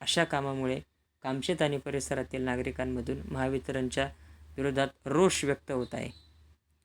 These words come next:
या संदर्भातील पुढील अपडेट आणि बातम्या जाणून घेण्यासाठी सुभाष भांडेसोबत पाहत राहा,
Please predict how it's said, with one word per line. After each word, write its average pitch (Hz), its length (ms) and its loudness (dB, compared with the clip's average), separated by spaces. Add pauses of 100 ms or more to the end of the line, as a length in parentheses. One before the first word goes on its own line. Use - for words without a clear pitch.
(160)
या 139 100 -2
संदर्भातील 147 680 -2
पुढील 151 200 2
अपडेट 156 340 4
आणि 156 140 0
बातम्या 143 400 -2
जाणून 139 340 0
घेण्यासाठी 127 520 -6
सुभाष 131 340 -2
भांडेसोबत 131 540 -2 (280)
पाहत 131 260 0
राहा, 127 160 -2